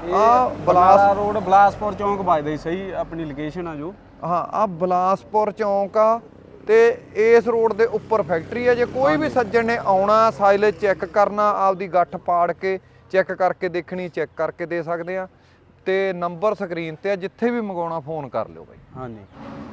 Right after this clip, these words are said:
Speaker 2: ਨਾਲ ਨਾ ਬਾਈ, ਇੱਥੇ ਨਾ ਬਾਈ ਹੋਣੀ ਬੈਠਦੇ ਆ ਵੀ ਜਿਹੜੇ, ਜਿਨ੍ਹਾਂ ਬੰਦਿਆਂ ਨੂੰ ਨਾ ਜ਼ਮੀਨਾਂ ਦਾ, ਇਸ ਏਰੀਏ ਦੀਆਂ ਜ਼ਮੀਨਾਂ ਦਾ ਬਹੁਤ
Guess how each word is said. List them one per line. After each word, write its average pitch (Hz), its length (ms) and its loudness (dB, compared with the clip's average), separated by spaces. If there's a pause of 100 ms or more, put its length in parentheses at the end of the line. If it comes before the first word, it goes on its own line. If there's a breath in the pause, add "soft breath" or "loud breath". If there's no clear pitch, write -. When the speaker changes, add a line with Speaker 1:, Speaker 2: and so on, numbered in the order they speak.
(160)
Speaker 2:
ਨਾਲ 196 340 6
ਨਾ 262 120 2
ਬਾਈ, 262 260 4
ਇੱਥੇ 240 520 -2
ਨਾ 262 140 -4
ਬਾਈ 202 320 -2
ਹੋਣੀ 247 260 -6
ਬੈਠਦੇ 151 600 -2
ਆ 214 100 4
ਵੀ 226 140 -8
ਜਿਹੜੇ, 190 600 2
ਜਿਨ੍ਹਾਂ 214 340 -6
ਬੰਦਿਆਂ 214 280 -8
ਨੂੰ 247 100 -6
ਨਾ 311 60 -4
ਜ਼ਮੀਨਾਂ 202 600 -4
ਦਾ, 220 100 2
ਇਸ 220 260 0
ਏਰੀਏ 208 320 -2
ਦੀਆਂ 214 200 -6
ਜ਼ਮੀਨਾਂ 190 520 -6
ਦਾ 208 100 2
ਬਹੁਤ 160 520 -6